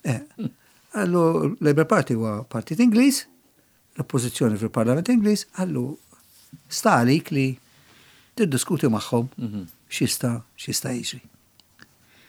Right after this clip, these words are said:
Speaker 2: Jiġifieri
Speaker 1: Eh.
Speaker 2: issa qed nifhem sew qisu d-diffikultà prinċipali meta tgħaddi jew ma tgħaddix.
Speaker 1: Ma tgħaddix.
Speaker 2: Il-ġurnata,
Speaker 1: Eżatt, iva.
Speaker 2: d-data qegħdin.
Speaker 1: Jiena naqbel li nifferma il-ftehim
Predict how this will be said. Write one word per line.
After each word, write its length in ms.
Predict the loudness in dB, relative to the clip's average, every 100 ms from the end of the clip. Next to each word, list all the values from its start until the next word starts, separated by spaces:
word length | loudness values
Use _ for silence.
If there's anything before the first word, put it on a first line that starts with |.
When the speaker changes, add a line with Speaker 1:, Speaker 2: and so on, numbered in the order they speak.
| -6
Speaker 2:
Jiġifieri 300 | 2 4 6
Speaker 1:
Eh. 40 | 4
Speaker 2:
issa 140 | 2
qed 140 | -4 -4
nifhem 260 | -2 -2
sew 220 | 0 -2 -2
qisu 400 | -6 -8 -8 -8
d-diffikultà 560 | -8 -8 -8 -8 -8 -8
prinċipali 1000 | -8 -8 -8 -8 -8 -6 -6 -6 -8 -10 _ _ -20 -20 _ _ _ -4
meta 240 | -2 0
tgħaddi 340 | 0 -2 -2 0
jew 120 | 0
ma 120 | 0
tgħaddix. 240 | 0 -2 0
Speaker 1:
Ma 80 |
tgħaddix. 500 | 4 4 6 2 0 -12 _ _ _ _ _ _ _ _ _ _ _ _ -2
Speaker 2:
Il-ġurnata, 520 | 2 4 4 4 4
Speaker 1:
Eżatt, 120 | 4
iva. 40 | 2
Speaker 2:
d-data 300 | 0 -2 -4
qegħdin. 320 | -8 -8 -8 -10 _ 2
Speaker 1:
Jiena 300 | 6 10 10
naqbel 540 | 8 6 4 4 2 -4 _ _ _ -20 -20 -8
li 140 | -2
nifferma 600 | 0 2 4 6 6 4 0 _ _ _ _ _ _ _
il-ftehim 560 | -8 -4 2 6 6 2